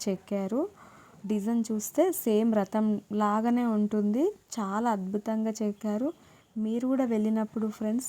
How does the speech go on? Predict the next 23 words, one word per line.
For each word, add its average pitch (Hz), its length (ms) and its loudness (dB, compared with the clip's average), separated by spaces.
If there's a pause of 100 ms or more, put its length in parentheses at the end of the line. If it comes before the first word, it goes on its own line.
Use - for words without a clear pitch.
స్వామివారి 214 640 2
రథాన్ని 202 440 -2
కూడా 208 120 2 (100)
చూడండి, 202 460 2 (220)
చాలా 202 300 0
అద్భుతంగా 214 520 -2 (360)
అయితే 196 200 -6 (140)
ఉంటుంది. 208 420 -2 (720)
ఇక్కడైతే 220 500 0
అందరు 214 360 2
ఫొటోస్ 226 440 0
అయితే 214 180 0 (100)
తీసుకుంటారు 196 640 -4
ఫ్రెండ్స్. 185 260 -4 (160)
రథం 190 300 -2
దగ్గర 214 240 -2 (600)
చాలామంది 202 560 -2 (100)
ఫొటోస్ 202 420 -4
అయితే 196 180 -2 (120)
దిగుతారు. 196 480 -2 (1200)
ఇక్కడ 220 220 -8 (140)
కూడా 269 160 -2 (200)
పని 220 160 0